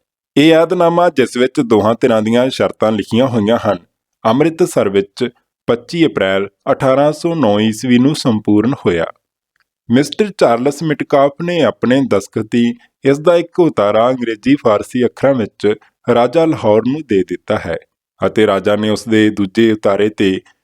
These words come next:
ਆਪਣੇ ਦਸਤਖਤ ਤੇ ਮੋਹਰ ਲਾ ਕੇ ਮਿਸਟਰ ਮਿਟਕਾਫ ਭਰੋਸਾ ਦਿਵਾਉਂਦਾ ਹੈ ਕਿ ਉਹ ਦੋ ਮਹੀਨਿਆਂ ਦੇ ਅੰਦਰ ਉਸ ਦੀ ਪ੍ਰਵਾਨਗੀ ਰਾਈਟ ਆਨਰੇਬਲ ਗਵਰਨਰ ਜਨਰਲ in council ਤੋਂ ਮੰਗਾਂ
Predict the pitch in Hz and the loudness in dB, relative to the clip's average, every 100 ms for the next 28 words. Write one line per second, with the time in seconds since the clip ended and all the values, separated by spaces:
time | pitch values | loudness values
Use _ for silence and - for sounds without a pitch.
0 | _ 120 127 180 185 147 120 - 151 147 | _ -2 0 -2 -2 -2 -2 -2 -4 -2
1 | 165 160 107 110 120 104 101 - 131 117 | -2 0 2 2 0 -2 -2 -2 0 0
2 | 98 - 123 117 98 - 104 104 104 107 | -4 -4 -2 -2 -4 -4 0 0 0 -6
3 | 107 _ _ _ 117 107 107 127 120 95 | -10 _ _ _ 0 0 0 -2 0 -2
4 | 98 139 120 95 - _ _ _ 175 180 | 0 -2 -2 -8 -8 _ _ _ 0 2
5 | 143 156 175 165 156 156 160 165 151 113 | 2 2 2 -2 -2 0 0 0 0 2
6 | 127 139 139 143 160 165 123 101 95 101 | 4 2 0 -2 -4 -2 -2 0 0 -2
7 | 101 110 113 _ _ - 113 117 143 165 | -6 -8 -8 _ _ -4 0 2 0 -2
8 | - - - 117 117 120 123 127 127 127 | -6 -8 -2 0 2 0 0 0 -2 -4
9 | _ _ _ 117 117 120 139 156 165 151 | _ _ _ -2 2 2 0 -2 -2 0
10 | 107 101 113 117 - _ - 160 175 - | -2 0 -2 -2 -6 _ -4 -2 -2 0
11 | 127 120 151 143 - 156 131 95 95 113 | 0 0 -2 -2 -2 0 0 0 -2 -4